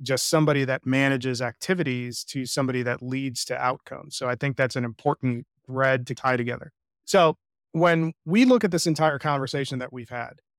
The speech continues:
and you're advising a leader out there on what they can be doing or how they can get started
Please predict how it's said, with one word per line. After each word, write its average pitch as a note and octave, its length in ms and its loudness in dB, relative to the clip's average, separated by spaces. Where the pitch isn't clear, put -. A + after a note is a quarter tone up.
and C3+ 680 4
you're D3+ 360 2
advising C3+ 1040 0
a C3+ 100 -4
leader C3 460 0
out B2 240 2
there B2 460 -4
on B2+ 560 -2
what C3+ 320 -2
they C3+ 400 0
can E3 200 0
be C#3+ 160 -2
doing B2 600 -2
or A#2 120 -12
how C#3 200 2
they D3+ 120 4
can C#3 200 -2
get B2+ 160 -8
started C3 640 0